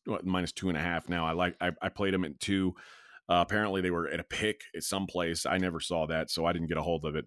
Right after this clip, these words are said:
But, uh, I, I'd like Utah State up to three. Uh, this was a, a, kinda like we were talking about the Iowa State-Houston game and how the, you know, the home court advantage played such a role in the first matchup. Uh, it was the same thing in the San Diego State-Utah State game.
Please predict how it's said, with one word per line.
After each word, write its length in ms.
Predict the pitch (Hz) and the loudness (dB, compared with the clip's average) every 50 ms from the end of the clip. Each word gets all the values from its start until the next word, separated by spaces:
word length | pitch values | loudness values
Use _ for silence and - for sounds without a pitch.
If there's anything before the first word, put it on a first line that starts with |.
| - | -4
But, 160 | - 85 76 - - - - - - - - _ - | -2 -4 -4 -4 -8 -18 -20 -20 -20 -20 -10 _ 2
uh, 180 | 90 85 80 - - | 4 4 4 4 4
I, 140 | 87 92 101 - | 4 4 4 6
I'd 160 | - 104 107 104 | 6 6 6 6
like 260 | 98 95 95 92 - | 6 4 4 4 2
Utah 240 | 95 90 - 98 90 | -2 0 2 2 0
State 320 | - - - 90 87 - - | 0 2 0 0 0 0 0
up 160 | 90 90 - | -2 -2 -2
to 80 | - 90 | -4 -8
three. 440 | - - 92 92 90 90 90 90 - - - - - - - _ - - | -6 -2 0 2 2 2 2 0 -2 -6 -16 -20 -20 -20 -20 _ 0 2
Uh, 320 | 90 87 82 80 80 78 76 - | 4 4 4 4 2 0 -4 -4
this 240 | 110 107 107 - - | -2 0 0 2 2
was 300 | 113 120 117 117 104 104 | 4 4 4 4 4 4
a, 340 | 98 101 104 104 101 101 98 - - | 2 4 4 4 4 2 2 0 -2
a, 100 | 95 - - 104 98 - - | -6 -6 -6 -10 -10 -6 -2
kinda 240 | 113 123 139 147 131 | 0 0 2 2 2
like 160 | 113 98 113 | 2 2 2
we 80 | 117 | 2
were 80 | 107 101 | 2 4
talking 320 | - 120 120 117 - 113 | 4 4 2 4 2 2
about 340 | 101 104 110 107 107 - - | 4 6 6 6 6 4 2
the 100 | 98 101 | 0 2
Iowa 320 | 95 90 104 104 101 101 92 | 4 4 6 6 6 4 2
State-Houston 680 | - - 107 95 80 - - 110 98 - - 95 90 | 2 2 0 0 0 -2 -2 -4 -2 -2 -2 0 0
game 340 | 85 87 82 80 80 80 78 | 2 0 0 0 0 -2 -2
and 160 | 80 85 85 | -2 -2 -2
how 420 | 82 90 90 90 90 90 87 85 - _ - | 0 0 0 0 2 0 0 -2 -4 _ -8
the, 80 | - - | -6 -2
you 80 | 98 92 | 0 0
know, 120 | 85 80 | 0 0
the 140 | 76 85 82 | 0 -2 0
home 180 | - 107 107 95 | 2 2 0 2
court 180 | - 104 95 | 2 2 2
advantage 380 | 92 80 98 95 95 92 82 - | 2 2 2 2 2 0 -2 -2
played 180 | - 95 90 - | -2 -2 -2 0
such 220 | - 101 87 - | 0 -2 0 0
a 40 | 87 | 0
role 300 | 85 90 92 87 90 90 | 2 2 4 4 4 2
in 80 | 82 | 2
the 80 | 80 80 | 0 -2
first 300 | - - 92 87 - - | -2 0 0 0 0 0
matchup. 520 | 90 90 95 95 - 90 85 85 - - | 0 0 0 0 0 -2 -2 -2 -4 -6
Uh, 140 | 73 73 73 - | -6 -6 -4 -2
it 100 | 85 95 | 0 0
was 120 | 92 85 | 0 2
the 60 | 107 | 2
same 240 | - - 110 113 101 | 2 2 2 2 4
thing 160 | - 110 117 | 4 4 4
in 80 | 113 110 | 4 4
the 60 | 107 | 4
San 220 | - - 107 110 107 | 2 2 2 4 4
Diego 180 | 107 101 107 | 4 4 2
State-Utah 560 | 98 - - 110 107 90 101 113 - - 92 82 | 2 2 2 0 0 0 0 -2 0 0 0 0
State 280 | - - 87 80 - | 0 0 -2 -2 -2
game. 260 | - 78 78 73 76 | -2 -4 -2 -2 -4